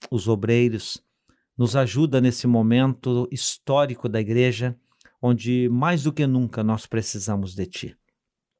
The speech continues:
Despedimos desse momento de entrevista, imprecando sobre a Igreja do Deus vivo, a graça do Deus Pai Todo-Poderoso,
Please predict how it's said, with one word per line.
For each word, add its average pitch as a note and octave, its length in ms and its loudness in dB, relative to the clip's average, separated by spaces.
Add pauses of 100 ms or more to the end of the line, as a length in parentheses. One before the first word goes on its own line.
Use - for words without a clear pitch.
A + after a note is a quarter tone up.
(220)
Despedimos A#2+ 1000 0 (320)
desse C3+ 280 0
momento C#3+ 720 2 (480)
de A2 160 -2
entrevista, B2+ 760 0 (540)
imprecando B2 800 2
sobre A#2+ 340 -2
a A#2 40 4
Igreja B2 500 2
do A#2+ 120 -2
Deus A2+ 380 0
vivo, G#2 440 -4 (640)
a A#2 120 2
graça B2+ 720 0
do A2+ 160 -6
Deus C3+ 360 -2
Pai A#2 320 2
Todo-Poderoso, F#2+ 1000 -6